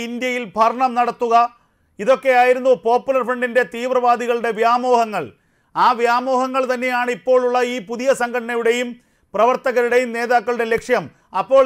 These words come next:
രണ്ടും ഒന്ന് തന്നെയാണ് എന്നതിന് യാതൊരു സംശയവുമില്ല. എന്തായാലും കേന്ദ്ര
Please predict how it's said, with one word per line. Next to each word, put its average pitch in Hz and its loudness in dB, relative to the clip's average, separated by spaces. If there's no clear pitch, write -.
രണ്ടും 247 2
ഒന്ന് 262 0
തന്നെയാണ് 240 0
എന്നതിന് 254 -2
യാതൊരു 254 2
സംശയവുമില്ല. 247 0
എന്തായാലും 262 2
കേന്ദ്ര 262 2